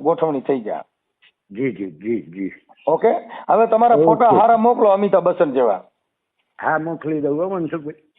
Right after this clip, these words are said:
Speaker 1: હા, મસ્તી ના
Speaker 2: હા,
Speaker 1: હો, ટકાટક. બાયુને એમ થવું જોઈએ કે મારો દીકરો ભટકાણો હો ભાઈ.
Speaker 2: ના, ના, સાહેબ, અ, ભટકાણો નહીં, મનસુખભાઈ, આપડા કે કોઈ દુઃખ નહીં પડે.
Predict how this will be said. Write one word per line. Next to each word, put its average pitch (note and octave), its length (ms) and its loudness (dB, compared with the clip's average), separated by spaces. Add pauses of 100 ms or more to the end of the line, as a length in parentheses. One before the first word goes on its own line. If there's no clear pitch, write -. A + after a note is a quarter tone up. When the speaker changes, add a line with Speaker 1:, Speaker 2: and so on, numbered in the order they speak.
(200)
Speaker 1:
હા, B2 280 -6 (560)
મસ્તી A#3+ 320 2
ના A#3+ 120 4
Speaker 2:
હા, - 60 4
Speaker 1:
હો, - 80 4
ટકાટક. A#3+ 520 2
બાયુને A3+ 340 2
એમ A3+ 100 0
થવું A3+ 240 2
જોઈએ G#3+ 120 2
કે G3+ 60 -4
મારો G#3 180 2
દીકરો G3 300 0
ભટકાણો F#3 440 0
હો E3+ 140 0
ભાઈ. C3+ 140 0 (840)
Speaker 2:
ના, D#3 160 -4
ના, D#3+ 180 -4
સાહેબ, D3+ 400 -4
અ, C3+ 180 -2 (360)
ભટકાણો G#3+ 500 -6
નહીં, G#3+ 240 -6
મનસુખભાઈ, F#3+ 640 -4
આપડા G#3 240 -4
કે G#3+ 160 -8
કોઈ G#3 220 -2
દુઃખ G3 280 -10
નહીં G3+ 240 -2
પડે. C#3+ 300 -4